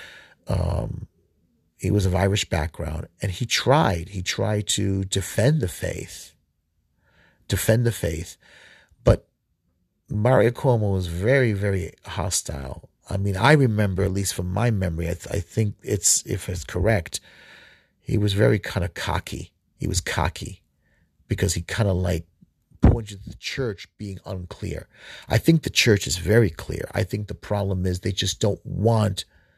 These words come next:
they wanna find a way around it. And they think that it's not their job. The church should make it accommodating, that, no, for, for a Catholic in public life, not to have to be bound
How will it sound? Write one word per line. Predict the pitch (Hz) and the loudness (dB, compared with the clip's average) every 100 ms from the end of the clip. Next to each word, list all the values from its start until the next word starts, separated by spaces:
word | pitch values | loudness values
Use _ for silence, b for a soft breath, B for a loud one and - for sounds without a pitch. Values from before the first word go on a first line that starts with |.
| _ _ _ | _ _ _
they | - | 0
wanna | 98 113 113 | 2 2 2
find | - 98 | 2 2
a | 95 | 2
way | 78 67 | 0 4
around | - 190 117 82 | 6 6 4 0
it. | - - _ _ _ _ _ _ _ - | -6 -16 _ _ _ _ _ _ _ 0
And | 110 107 101 | 4 4 4
they | 113 | 4
think | - 110 104 - | 4 2 0 -2
that | 98 95 - _ | -2 -2 -6 _
it's | - 98 - | -4 -4 0
not | 101 95 | -2 0
their | 98 | 0
job. | 92 143 156 135 | 2 4 4 2
The | 98 | -2
church | - 123 107 | -2 -2 -2
should | - 98 | -4 -4
make | 95 101 92 | -4 -4 -4
it | 95 - b b b b - | -6 -8 b b b b -10
accommodating, | - - 117 123 110 92 - - - _ _ _ _ _ _ | -6 0 2 4 4 2 -2 -4 -12 _ _ _ _ _ _
that, | - - | 0 2
no, | 110 | 2
for, | 98 - 76 | 0 0 0
for | 82 - | 0 -2
a | 85 | -4
Catholic | - 101 98 98 87 | -2 -2 0 -2 -2
in | 90 | -4
public | - 101 92 92 | -2 -2 0 -2
life, | 107 113 87 82 - _ b b b b b b | 0 2 0 -4 -12 _ b b b b b b
not | - - 98 - | -6 0 2 2
to | 113 | 0
have | 87 92 87 | 0 -2 -2
to | 87 | -2
be | 95 | -2
bound | 87 98 90 85 90 98 | 0 0 2 2 -2 -6